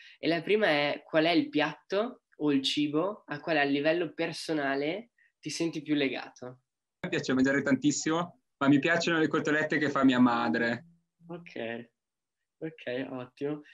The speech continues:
Speaker 1: E, e, e se tipo domani, domani sera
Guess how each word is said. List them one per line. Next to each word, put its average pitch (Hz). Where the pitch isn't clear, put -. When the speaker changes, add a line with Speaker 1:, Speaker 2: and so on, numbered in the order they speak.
Speaker 1:
E, 147
e, 165
e 165
se 165
tipo 190
domani, 147
domani 151
sera 117